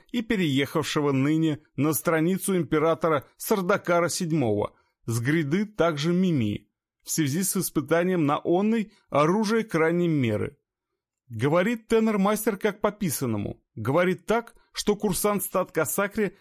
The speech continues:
начинает сомневаться, торпедист ли Муруджа на самом деле. Острова Рона —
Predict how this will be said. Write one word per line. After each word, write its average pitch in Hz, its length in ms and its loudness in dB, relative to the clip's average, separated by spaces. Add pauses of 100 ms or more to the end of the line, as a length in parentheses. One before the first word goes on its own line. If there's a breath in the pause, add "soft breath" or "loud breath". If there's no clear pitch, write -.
начинает 220 500 0
сомневаться, 214 580 0
торпедист 185 680 -2
ли 214 80 0
Муруджа 151 600 2 (120)
на 156 200 0
самом 160 420 0
деле. 131 400 -4 (440)
Острова 190 600 2
Рона — 233 480 2